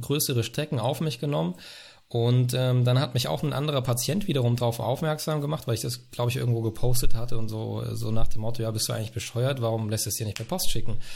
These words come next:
Und das war für mich komplett neu, weil ich mir gedacht habe, „Hey, pf, das geht? Ist es, ist es möglich? Ist es legal? Kann das funktionieren?“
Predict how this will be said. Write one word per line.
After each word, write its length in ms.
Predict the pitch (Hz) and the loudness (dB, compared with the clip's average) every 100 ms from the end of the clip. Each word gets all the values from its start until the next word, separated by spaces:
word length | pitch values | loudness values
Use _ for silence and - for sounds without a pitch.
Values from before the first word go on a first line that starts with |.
| - - - - - | -12 -14 -20 -20 -6
Und 120 | 127 | 0
das 100 | 127 | 0
war 100 | 123 | 0
für 120 | 156 147 | 0 2
mich 360 | 165 - - | 0 0 -6
komplett 420 | - 131 123 151 139 | -2 2 2 4 6
neu, 240 | 180 226 | 4 4
weil 100 | 165 | 0
ich 80 | 131 | 0
mir 140 | 135 | 0
gedacht 280 | 131 127 123 | 0 0 -2
habe, 140 | 107 | -4
„Hey, 240 | 90 120 143 | -2 0 0
pf, 440 | 117 - - - - - - - | -2 -8 -10 -10 -12 -18 -20 -10
das 200 | - - | -8 -4
geht? 360 | 117 175 - - _ | -4 -4 -8 -20 _
Ist 200 | 110 - | -8 -4
es, 260 | 127 - - - | -4 -6 -8 -4
ist 140 | 117 | -2
es 120 | 113 | 0
möglich? 440 | 120 147 175 170 135 | 0 0 -2 -4 -4
Ist 160 | - | -4
es 80 | 147 | -4
legal? 520 | 123 120 120 165 196 | -2 -2 -2 -2 -4
Kann 180 | - 123 | -2 -2
das 100 | 170 | -2
funktionieren?“ 560 | - 156 - 127 165 | -4 -4 -2 0 -2